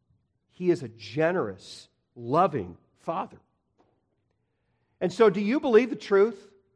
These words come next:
of Psalm eighty-four, verse eleven? "The Lord God is a sun and shield. The Lord gives grace and glory.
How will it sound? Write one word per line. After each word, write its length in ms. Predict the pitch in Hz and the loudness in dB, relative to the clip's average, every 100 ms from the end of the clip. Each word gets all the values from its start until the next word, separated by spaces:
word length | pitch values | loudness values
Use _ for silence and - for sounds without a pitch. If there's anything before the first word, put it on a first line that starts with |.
| 147 | -10
of 100 | 131 | -8
Psalm 320 | - 175 170 151 | 0 0 2 2
eighty-four, 680 | 170 202 - 170 175 180 | 2 0 -4 -2 0 -2
verse 360 | 135 160 165 - | -2 -2 -2 -6
eleven? 480 | 147 139 151 175 185 _ _ _ _ _ _ _ _ _ _ - | -2 0 0 -4 -10 _ _ _ _ _ _ _ _ _ _ -6
"The 80 | 135 | -2
Lord 420 | 139 202 247 175 | 4 4 4 6
God 340 | 226 233 196 | 6 8 4
is 160 | 156 139 | 0 -6
a 80 | 131 | -6
sun 320 | - 202 220 | -2 0 0
and 120 | 202 | -2
shield. 320 | - 175 143 | -2 -2 0
The 60 | 143 | -2
Lord 360 | 151 208 202 | 0 2 2
gives 240 | 165 135 - | 0 -2 -4
grace 600 | - 139 220 285 285 - | -10 0 2 2 0 -4
and 240 | 226 214 175 | -2 -2 0
glory. 520 | 170 165 151 110 | 2 4 2 -2